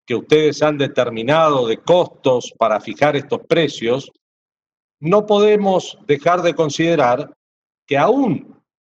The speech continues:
en la, en la cuarentena también hay inflación, aunque no nos guste, la realidad concreta es que muchas cosas, ah,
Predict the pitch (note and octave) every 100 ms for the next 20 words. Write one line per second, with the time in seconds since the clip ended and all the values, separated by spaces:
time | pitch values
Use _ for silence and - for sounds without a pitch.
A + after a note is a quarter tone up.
0 | _ - A#2+ A#2+ A#2 A2+ A2 G#2+ G2+ G2
1 | - G#2+ G#2+ A2+ B2+ D3+ D3+ F#3+ C3 A#2
2 | C#3+ - _ _ _ _ _ _ _ _
3 | _ - C#3 F3 A3 G3+ - - F3 E3
4 | C#3 B2+ - A3+ G#3+ - - _ - G2+
5 | G2+ - F2+ E2 - _ _ _ _ G#2+
6 | C#3 D#3+ D#3 G3 - D3+ F#3 - _ _
7 | _ _ A2 A#2+ A#2+ B2 C3 D3+ E3 -
8 | - _ _ D3 D3 D3 F#3+ F3 - D3+
9 | D#3 - _ - A#2 - B2 C3+ C#3 C#3+
10 | - F#3 E3 - C#3 - - _ _ _
11 | _ _ A2 A2+ A2 G#2 G2 -